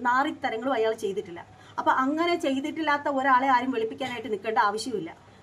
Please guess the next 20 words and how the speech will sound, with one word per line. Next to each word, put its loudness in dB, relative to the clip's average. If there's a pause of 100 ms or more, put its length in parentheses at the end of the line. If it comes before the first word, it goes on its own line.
മനസ്സിലായില്ലേ? 0 (280)
അത്തരത്തിൽ -2
അയാൾ 0
എന്തെങ്കിലും -4
ചെയ്തിട്ടുണ്ടെങ്കിൽ -4
മാത്രമേ -2
അയാളെ -2
വെള്ള 0
പൂശേണ്ട -2
ആവശ്യമുള്ളൂ. -4 (320)
അങ്ങനെ 4
ഒന്നും 4
ചെയ്തിട്ടില്ലാത്ത 0
ഒരു -2
മനുഷ്യനെ -4
ആരും 0
വെള്ള -2
പൂശേണ്ട -6
കാര്യമില്ല. -4 (140)
അല്ലെങ്കിൽ 2